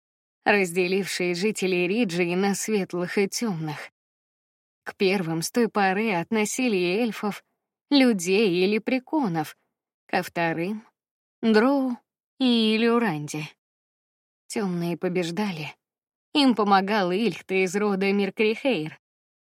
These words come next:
самый могущественный и ужасный маг, когда-либо рождавшийся среди людей. Он перешёл на сторону дроу вместе со своими последователями-колдунами, коих нашлось немало.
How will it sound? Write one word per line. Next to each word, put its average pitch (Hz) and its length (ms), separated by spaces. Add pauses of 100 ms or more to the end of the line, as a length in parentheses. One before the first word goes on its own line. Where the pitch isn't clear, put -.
(520)
самый 208 340
могущественный 180 1120
и - 20
ужасный 185 600
маг, 202 420 (460)
когда-либо 233 600
рождавшийся 196 880
среди 190 380
людей. 202 560 (720)
Он 247 180
перешёл 208 480
на 190 220
сторону 190 480
дроу 196 400
вместе 214 400
со 202 160
своими 202 400
последователями-колдунами, 190 1800 (640)
коих 190 440
нашлось 220 540
немало. 190 680